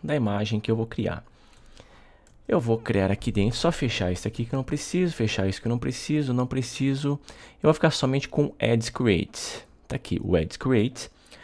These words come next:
Eu tenho uma imagem, onde que eu quero mostrar o preview dessa imagem? Eu acho que seria interessante mostrar o preview dessa imagem aqui, do, aqui embaixo. Eu vou colocar um I M G. Nesse I M G, o source, ele vai ser vazio.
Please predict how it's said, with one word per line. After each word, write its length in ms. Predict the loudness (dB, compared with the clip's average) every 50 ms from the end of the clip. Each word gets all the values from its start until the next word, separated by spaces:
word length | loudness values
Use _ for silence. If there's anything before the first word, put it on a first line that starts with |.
| -20 -20 -20 -20 -20 -10 2 4
Eu 80 | 4
tenho 200 | 6 8 8 8
uma 40 | 10
imagem, 480 | 8 8 8 8 8 6 6 4 2 2 6
onde 320 | 8 10 10 10 10 6
que 40 | 4
eu 60 | 2
quero 240 | 6 8 8 8 10
mostrar 500 | 8 6 4 4 4 4 4 4 2 0 -2
o 80 | -4 -2
preview 480 | 0 2 2 2 4 4 4 4 6
dessa 260 | 6 4 4 4 4
imagem? 480 | 4 4 4 4 4 2 2 0 0 -2 -4 -8 -16 -18 -18 -20 -20 -8 0 2
Eu 60 | 2
acho 100 | 2 2
que 80 | 0
seria 220 | 0 2 4 4 4
interessante 680 | 2 2 0 0 0 0 0 2 2 2 2 2 2 0
mostrar 260 | 0 0 0 0 -2
o 40 | 0
preview 280 | 0 0 0 0 0
dessa 240 | 0 0 0 0 0
imagem 540 | 0 2 2 2 2 0 0 0 -2 -2 -2 -6 -10 -20 -20 -20 -20 -20 -20 -20 -20 -20 -20 -20 -20 -20 -20 -8 -2
aqui, 300 | -2 -2 0 2 0 2
do, 180 | 2 2 0 0
aqui 200 | 0 0 2 4
embaixo. 480 | 4 6 6 4 4 0 -2 -4 -4 -4 -6 -6 -6
Eu 80 | -4 0
vou 140 | 2 2 2
colocar 160 | 4 2 2
um 80 | 4
I 80 | 4 4
M 160 | 2 2 0
G. 260 | 0 0 0 0 -2 -2 -6 -10 -20 -20 -20 -14 -6 0
Nesse 360 | 2 4 4 4 2 2 4
I 20 |
M 140 | 4 4 4
G, 260 | 2 2 0 0 0 0 -2
o 80 | -2
source, 680 | -2 -2 0 4 4 4 4 2 0 -4 -6 -6 -6 -6 -4
ele 100 | -4 -2
vai 100 | 0 0
ser 160 | -2 -2 -2 0
vazio. 520 | 0 0 0 0 0 0 2 2 2 0